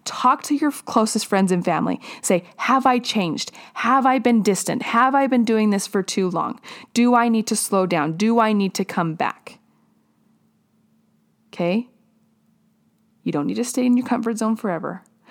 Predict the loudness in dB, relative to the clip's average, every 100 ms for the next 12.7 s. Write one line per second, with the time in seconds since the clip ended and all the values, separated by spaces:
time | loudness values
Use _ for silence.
0 | -20 -4 0 4 4 2 -2 -4 -6 -12
1 | -10 -4 -2 -2 -2 -2 -2 -4 -14 _
2 | _ -8 -2 -2 -2 -4 -6 -8 -10 -12
3 | -12 -12 -12 -16 -18 _ _ _ _ _
4 | _ _ -8 -4 -4 -8 _ _ _ _
5 | _ -20 -18 -20 -12 -10 -4 0 0 0
6 | -4 -4 -4 -4 -2 -4 -4 -4 -2 -2
7 | -4 0 0 2 -4 -8 -16 -16 -6 -4
8 | -2 -2 -2 -4 -4 -4 -2 -2 -2 0
9 | 0 0 0 -4 -14 -20 -20 _ _ _
10 | _ _ -2 0 -2 -4 -2 -2 0 -2
11 | -2 -2 -4 -6 -10 -6 -2 0 -2 0
12 | 2 2 2 0 -2 -4